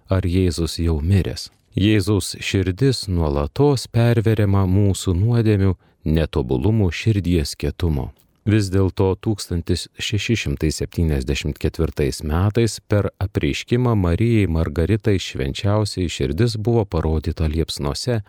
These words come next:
akinanti labiau už saulę ir skaidri kaip krištolas su garbinama žaizda. Širdį juosė erškėčių vainikas, simbolizavęs žmonių nuodėmių sukeltas kančias, o ant širdies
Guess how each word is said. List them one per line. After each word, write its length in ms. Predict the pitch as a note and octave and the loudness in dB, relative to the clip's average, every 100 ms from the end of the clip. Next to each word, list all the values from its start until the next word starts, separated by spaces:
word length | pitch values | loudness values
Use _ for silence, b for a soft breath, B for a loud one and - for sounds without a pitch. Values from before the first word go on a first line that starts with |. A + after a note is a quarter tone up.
| b | b
akinanti 760 | - G2+ G#2 A2 G#2+ F#2+ G2+ | -2 -2 0 2 2 2 0
labiau 420 | E2 E2 A#2+ B2 - | 0 0 2 0 0
už 260 | F2 - - | -2 -2 -6
saulę 480 | B2+ C#3 C3 G2 F2+ | -4 -2 0 2 2
ir 140 | F2+ | 0
skaidri 600 | - - E2 D2+ G#2 C3 | -8 -4 -2 0 0 0
kaip 260 | A#2+ G#2+ F#2 - | 2 -2 -2 -2
krištolas 680 | A2 B2+ - G2+ D#2+ D2+ B B B | 0 0 0 0 2 -2 B B B
su 320 | - - F#2+ E2 | -12 -4 -2 -2
garbinama 840 | - F#2 F#2+ G2+ F2 E2+ D#2+ D#2+ | -4 0 2 2 2 0 0 0
žaizda. 540 | D2+ D#2+ C#2+ - D2 A#1+ - _ _ _ _ _ _ _ _ _ | 0 0 -2 -4 -6 -6 -10 _ _ _ _ _ _ _ _ _
Širdį 600 | - - A2+ A2 F2 D#2 C#2+ | -10 -4 0 0 0 -2 0
juosė 460 | G2 A2 - - | 2 2 0 -2
erškėčių 600 | D2 - - G#2 F#2+ - A#1+ | -2 -4 -2 0 0 -2 -6
vainikas, 560 | B1 D#2 G2+ A2 G#2 - - | -2 0 0 0 -2 -6 -14
simbolizavęs 920 | - G2+ F#2+ F2+ E2 G2 G2 F2+ D#2+ - | -4 -2 0 0 0 -2 0 -2 -2 -4
žmonių 460 | E2+ F2+ F#2 F2+ F#2+ D#2+ | -2 0 2 2 0 0
nuodėmių 560 | G#2 B2 A2 G#2 F#2+ F2+ | 0 2 2 0 0 -2
sukeltas 720 | - - D#2+ D#2+ - F#2 - | -6 -8 -4 -2 -2 -2 -2
kančias, 540 | - - - G#2 - b | -6 -4 0 -2 -2 b
o 160 | G2 F#2+ | -2 0
ant 140 | F2+ F2 | 0 0
širdies 520 | F2+ E2+ F2 C#3 | 0 0 2 0